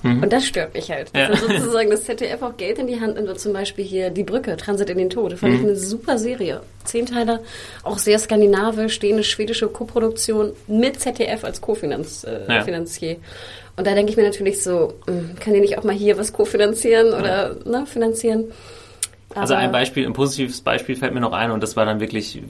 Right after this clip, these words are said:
Speaker 1: wieder katastrophal, äh, versendet war, vor zwei, drei Jahren im Angesicht, äh, des Verbrechens. Ähm, mir fällt jetzt gerade der Name des Machers nicht ein.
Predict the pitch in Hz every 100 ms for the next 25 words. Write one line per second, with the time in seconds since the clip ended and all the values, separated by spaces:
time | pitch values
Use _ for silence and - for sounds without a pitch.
0 | 120 113 104 - 131 151 - - 127 113
1 | 117 123 - 120 113 120 107 110 117 113
2 | 107 104 - - - - - - - -
3 | 143 139 135 135 127 - - - 127 120
4 | 123 123 123 139 98 120 117 110 - -
5 | 123 113 104 104 - 107 104 104 95 -
6 | - 101 92 92 90 90 92 92 - 101
7 | - 107 98 95 104 107 98 - 101 92
8 | 120 113 - 110 - - - 107 110 110
9 | 110